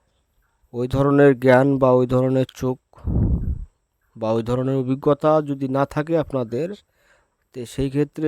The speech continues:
ওটা আপনাদের দ্বারা স-, ঠিক করা সম্ভব না। যেমন আজকে আমি এই, এই আসনটা ঠিক করে দিলাম। এটা,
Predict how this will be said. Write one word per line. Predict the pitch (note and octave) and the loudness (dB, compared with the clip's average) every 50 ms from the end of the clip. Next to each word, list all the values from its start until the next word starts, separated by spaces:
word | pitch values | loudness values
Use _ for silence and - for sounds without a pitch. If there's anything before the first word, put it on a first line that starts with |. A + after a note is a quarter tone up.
| D3+ D3 D3 | 2 2 2
ওটা | C3+ - C3+ C3 A#2+ | 0 -2 -4 -4 -4
আপনাদের | - C3+ C3 C3 C3 D3 D3 C#3+ C#3 | -4 -4 -4 -2 -2 -2 -4 0 0
দ্বারা | D3 D3+ D3 C#3+ C3+ | 2 4 4 4 2
স-, | B2+ - - - _ _ _ _ _ _ _ _ | 0 -4 -10 -20 _ _ _ _ _ _ _ _
ঠিক | - E3+ E3 - - | -4 -4 -4 -2 0
করা | E3 D3 C#3 C3 B2 - - | 2 2 2 2 0 0 -2
সম্ভব | D3+ D3+ D3 C#3+ C#3 C3 A2+ A2 | 0 0 2 2 0 -2 -2 -6
না। | G#2+ F#2 F#2 - _ _ _ _ _ _ _ _ _ _ _ _ _ _ _ _ _ _ _ _ _ _ _ _ _ _ _ _ _ _ _ _ _ _ _ _ _ B2 | -10 -10 -10 -14 _ _ _ _ _ _ _ _ _ _ _ _ _ _ _ _ _ _ _ _ _ _ _ _ _ _ _ _ _ _ _ _ _ _ _ _ _ -10
যেমন | A#2+ C#3 D3 D3+ D#3+ E3 E3 F3 F#3 - - _ _ _ - - - - - - - - | -2 0 2 4 6 6 6 6 4 -2 -10 _ _ _ -2 0 2 0 0 -2 -2 -4
আজকে | C3+ - - - D#3+ D3+ D3+ | -4 -4 -2 0 0 2 2
আমি | D3+ D3+ D3+ D#3+ D#3+ D#3 D3 | 2 2 0 0 0 0 0
এই, | C#3+ C#3 C#3 C3+ B2+ A2+ G2+ F#2 F#2+ A2+ | 0 0 -2 -2 -4 -6 -6 -6 -4 -2
এই | B2 B2+ B2 A#2+ | -2 -2 0 0
আসনটা | A#2 B2 B2+ - - C#3 C#3 C3+ C3+ C3+ C3+ D3 - - _ _ | 0 -2 -2 -2 -2 -2 -2 -2 -2 -2 -2 -4 -6 -10 _ _
ঠিক | - C#3 C3 - - | -10 -10 -10 -6 -6
করে | D3+ C#3+ D3 | -4 -2 -2
দিলাম। | C#3+ D3+ D3 C#3+ C#3+ E3 F#3 G3 - _ _ _ - - - - - - _ _ _ _ _ _ _ _ _ _ _ _ _ _ _ _ _ _ _ _ _ _ _ _ _ - - _ _ _ - B2+ | -4 -4 -4 -2 -4 -4 -6 -10 -16 _ _ _ -20 -20 -20 -20 -20 -20 _ _ _ _ _ _ _ _ _ _ _ _ _ _ _ _ _ _ _ _ _ _ _ _ _ -20 -20 _ _ _ -16 -14
এটা, | A#2 A#2+ C#3 C3+ | -8 -6 -4 -4